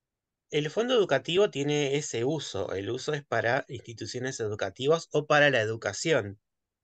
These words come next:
¿sí? Puede ser que también lo use el municipio para contratar docentes para ampliar, eh, por ejemplo, que en un momento se hizo un programa, eh, lenguajes extranjeras,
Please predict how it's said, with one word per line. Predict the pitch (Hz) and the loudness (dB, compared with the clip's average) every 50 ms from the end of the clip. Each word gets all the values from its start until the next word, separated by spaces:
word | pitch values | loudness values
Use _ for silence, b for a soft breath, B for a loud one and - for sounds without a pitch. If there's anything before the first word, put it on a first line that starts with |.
| _ _ _ _ | _ _ _ _
¿sí? | - - - 117 123 | -16 -10 -8 -6 -4
Puede | 120 - 120 127 123 | 0 4 4 4 4
ser | - 139 120 | 2 -2 -4
que | 120 117 | -2 -2
también | 113 117 117 117 127 139 139 135 | 0 0 0 0 2 2 2 2
lo | 127 131 | 2 2
use | 139 139 - - | 0 0 -2 -2
el | 120 120 | -2 -2
municipio | 117 117 120 123 120 - 147 143 - 151 147 135 139 | -2 -2 -4 -4 -4 -4 -4 -2 0 0 -2 -2 0
para | _ - 123 123 120 113 107 104 104 104 B B B B B B B | _ 2 4 4 4 4 2 0 -2 -4 B B B B B B B
contratar | - 117 120 120 120 113 120 120 117 117 139 127 117 107 | -2 0 0 0 2 2 2 2 4 4 4 4 4 4
docentes | 110 104 117 120 117 - - 165 160 156 165 165 170 160 | 2 0 0 0 0 0 2 2 2 2 2 0 -4 -4
para | - - 120 113 110 110 110 | 0 2 2 4 4 4 4
ampliar, | 107 110 107 - - 123 127 139 143 147 151 151 170 - - | 2 0 -4 -6 -2 2 4 6 6 6 4 2 0 -4 -4
eh, | 110 107 107 104 104 101 104 - | -4 -2 -2 -2 -2 -4 -4 -4
por | - 110 110 110 | -4 -2 -2 -2
ejemplo, | 110 110 - 135 127 131 139 139 139 - 135 135 135 139 147 143 B B B B B B | -2 -4 -2 0 0 0 0 -2 -2 -2 2 2 4 2 2 0 B B B B B B
que | - 117 | -6 -4
en | 113 | -2
un | 120 | -2
momento | 117 117 117 117 123 120 - 120 | 0 0 -2 -2 -2 -4 -6 -6
se | 110 127 | -8 -8
hizo | 123 - 127 123 | -6 -4 -4 -4
un | 120 117 | -2 0
programa, | 117 117 120 127 131 135 135 135 131 135 135 139 156 156 _ _ _ b b b _ _ _ | 2 4 4 6 6 4 4 4 2 2 0 0 -2 -4 _ _ _ b b b _ _ _
eh, | - 110 113 113 110 110 107 107 104 101 104 104 101 104 98 98 104 101 | 0 0 2 2 2 2 2 2 2 0 0 0 -2 -2 -2 -4 -6 -4
lenguajes | 104 117 120 123 135 127 - 135 120 | -2 -2 0 2 0 0 -2 -4 -8
extranjeras, | 117 - 117 120 107 - 113 101 92 92 98 - - | -6 -4 -4 -4 -2 -2 -2 -2 -2 -4 -8 -12 -16